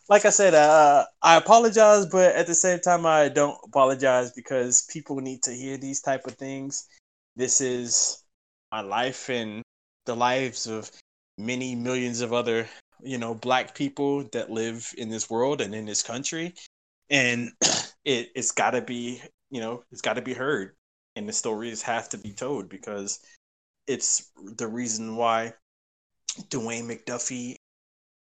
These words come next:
a lot of, a lot of other arm-, artists in, you know, the comic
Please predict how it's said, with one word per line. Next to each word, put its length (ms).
a 100
lot 240
of, 100
a 40
lot 180
of 80
other 240
arm-, 500
artists 540
in, 400
you 100
know, 180
the 100
comic 400